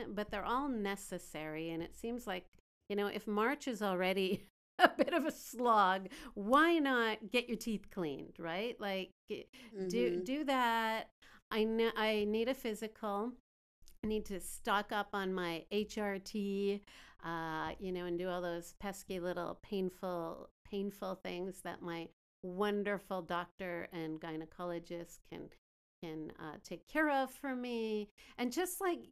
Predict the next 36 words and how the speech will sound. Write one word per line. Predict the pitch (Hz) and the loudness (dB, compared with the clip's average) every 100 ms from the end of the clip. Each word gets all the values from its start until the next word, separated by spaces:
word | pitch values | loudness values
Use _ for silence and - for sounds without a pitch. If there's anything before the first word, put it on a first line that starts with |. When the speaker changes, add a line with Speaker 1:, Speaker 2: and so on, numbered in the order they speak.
| 208 | -4
Speaker 1:
get | 220 269 | 2 4
her | 262 240 | 4 2
done, | 196 175 151 147 165 | 2 2 0 -2 -4
right? | 170 180 214 285 285 - - | -2 0 0 0 -4 -10 -20
So | - 262 247 240 233 - | -6 -2 0 0 -2 -2
I'm | 240 254 | 0 0
just | 302 294 - | -2 -4 -2
gonna | 302 226 | 0 -2
do | 160 202 233 | -2 2 2
it | 226 | 4
all. | 214 196 | 4 4
I'm | 185 185 | 2 2
gonna | 180 - | 0 -2
<laughs> | |
smash | - - 330 226 269 277 311 | -4 8 8 10 6 4 0
it | 208 | 2
all, | 185 175 208 | 2 2 0
as | 196 185 | -4 -4
it | 175 | -4
were. | 170 175 - - | -2 0 0 0
<laughs> | 294 - - - - - - 330 285 - | -4 -2 -4 -4 -4 -4 2 2 2 -2
Talking | 175 175 | -6 -2
about | - 180 | 0 0
Speaker 2:
Mm-hmm. | 180 180 190 | 0 2 2
Speaker 1:
mammograms. | 170 170 165 170 175 185 214 - - 247 - | 2 0 -2 -2 -2 -2 -6 -10 -16 -8 0
Um, | 208 208 | 0 2
I'm | 240 233 | 0 0
just | 247 294 | -2 -2
gonna | 294 262 214 | -2 0 0
smash | 196 240 240 247 254 | -2 0 0 0 -4
it | |
all | 226 214 | 0 2
into | 208 180 | 2 0
March | 175 170 151 170 - - - | 0 0 0 -2 -6 -16 -10
and | 190 180 180 170 - | -6 -2 -2 -4 -6
make | 208 202 | -4 -2